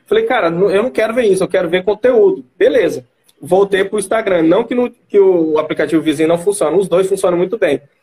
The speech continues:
Aí eu comecei a refletir sobre essa questão. Como que eles sabem que eu gosto? Primeira opção,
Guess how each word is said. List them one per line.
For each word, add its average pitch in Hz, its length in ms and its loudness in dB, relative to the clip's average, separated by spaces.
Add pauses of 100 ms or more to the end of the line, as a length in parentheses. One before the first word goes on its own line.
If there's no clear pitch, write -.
(420)
Aí 175 120 0
eu 226 80 -2
comecei 247 360 0
a - 40 -2
refletir 226 400 -4
sobre 226 240 2
essa 226 180 -2
questão. 220 420 0 (200)
Como 302 280 0
que - 80 -2
eles 233 160 -2
sabem 196 500 -2 (300)
que - 80 0
eu 208 100 4
gosto? 156 420 0 (880)
Primeira 214 440 2
opção, 180 600 -2